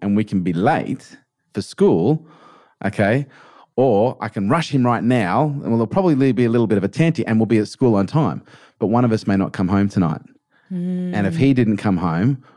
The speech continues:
Speaker 1: which choice would I be happy with?
Speaker 2: Yeah.
Speaker 1: And so as a result, <laughs> we'll, we got to school at nine thirty this morning.
Speaker 2: <laughs>
Speaker 1: And I walked into the lady and she's like, 'cause they're used to it with me. And he's, look, he's four and three quarters. It's not
Speaker 2: Yeah,
Speaker 1: like he's in
Speaker 2: yeah.
Speaker 1: fucking high school.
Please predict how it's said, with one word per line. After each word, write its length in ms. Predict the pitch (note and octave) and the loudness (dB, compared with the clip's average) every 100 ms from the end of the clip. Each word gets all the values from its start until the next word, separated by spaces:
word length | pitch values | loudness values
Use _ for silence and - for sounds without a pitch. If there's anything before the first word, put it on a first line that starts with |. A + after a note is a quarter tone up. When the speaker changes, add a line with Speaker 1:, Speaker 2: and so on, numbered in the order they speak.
| _ - | _ -8
Speaker 1:
which 240 | G#2+ G#2+ - | -4 -4 -2
choice 280 | G#2+ G2+ | 0 0
would 80 | F#2+ | 0
I 20 | F2+ | -2
be 100 | E2 | -2
happy 220 | F2 G#2 | -4 0
with? 320 | E2+ G1+ - - | 0 0 -8 -10
Speaker 2:
Yeah. 480 | D#3 D#3 E3 D#3 C#3 C#3+ - - | -4 -4 -4 -10 -16 -20 -16 -6
Speaker 1:
And 120 | G2+ | -6
so 180 | - A2 | 0 2
as 160 | A2+ A2+ | 2 2
a 40 | |
result, 440 | G2 F#2 B2+ F#2 - - - | -2 0 0 0 -4 -12 -20
<laughs> 220 | - - | -18 -4
we'll, 300 | D#3 E3 D#3 D#3+ D#3+ D3 | 0 2 2 0 0 0
we 160 | D#3 D#3+ | 0 0
got 200 | E3 D3 | 0 -2
to 60 | - | -6
school 280 | - D3+ C3 | -2 0 2
at 60 | |
nine 220 | B2 A#2 A2+ | 2 0 0
thirty 260 | A#2 A#2+ | 0 2
this 200 | B2 - A#3 | 2 2 0
morning. 220 | - G3 F#3 | -2 -4 -10
Speaker 2:
<laughs> 140 | - C#3 | -10 -2
Speaker 1:
And 120 | C#3 | 2
I 60 | D#3 | 4
walked 300 | D3 C#3+ D3+ | 2 2 -2
into 180 | C#3 | -2
the 120 | B2 A#2+ | 0 2
lady 260 | A#2 A#2+ | 2 2
and 120 | A#2 A#2 C#3 | 0 -2 -12
she's 140 | - F3 | -6 -2
like, 220 | A2+ - | -2 -2
'cause 140 | C3+ | -2
they're 100 | B2 A2+ B2+ | 2 2 2
used 120 | - | 2
to 120 | G#2 | 0
it 40 | F2+ | 0
with 120 | F2 | 0
me. 180 | E2+ G2+ - - - | -2 -4 -12 -20 -12
And 120 | D#3 F3+ | -2 -2
he's, 140 | E3 - | -2 -6
look, 140 | A#2+ | -6
he's 120 | D3 | -4
four 180 | - F3 | 0 0
and 80 | G2 | 0
three 120 | G2 | -2
quarters. 260 | - G#2+ F2+ | 0 0 0
It's 100 | G2 | 0
not 60 | D3 | 0
Speaker 2:
Yeah, 60 | A#2+ | 2
Speaker 1:
like 100 | E2+ | 0
he's 100 | F2+ | 0
in 80 | |
Speaker 2:
yeah. 40 | - | 0
Speaker 1:
fucking 180 | F#2+ F2+ | -2 0
high 160 | G2+ | -2
school. 380 | G#2+ - A#1+ G#2+ | -2 -4 -4 -4